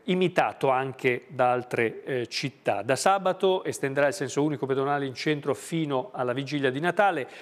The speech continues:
"Mai avrei pensato", dice Ricci, "di emettere un'ordinanza simile, ma altre città ci hanno imitato. A vigilare la polizia locale e la protezione civile. Finora solo cinque persone, cinque pedoni sono stati,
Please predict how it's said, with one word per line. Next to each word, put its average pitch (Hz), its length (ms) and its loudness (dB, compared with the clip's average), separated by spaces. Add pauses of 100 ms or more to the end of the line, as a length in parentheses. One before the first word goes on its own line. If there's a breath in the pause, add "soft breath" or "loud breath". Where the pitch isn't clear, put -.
(160 loud breath)
"Mai 156 280 2
avrei 131 240 2
pensato", 131 540 0
dice 123 420 -4
Ricci, 131 420 -4 (240 loud breath)
"di - 80 -2
emettere 147 340 0
un'ordinanza 131 600 -2
simile, 135 400 -2
ma 120 220 -4
altre 165 340 0
città 127 420 -2 (280 loud breath)
ci - 140 2
hanno 123 340 -2
imitato. 127 520 0
A 123 40 0
vigilare 151 440 4
la 135 120 -2
polizia 143 320 0
locale 202 460 2
e 156 100 -2
la 139 80 4
protezione 127 500 -2
civile. 127 500 0 (220 loud breath)
Finora 165 500 4 (280 loud breath)
solo 196 320 2
cinque 185 340 0
persone, 135 500 2
cinque 156 380 -2
pedoni 120 560 2 (240 loud breath)
sono 143 240 -2
stati, 127 420 -2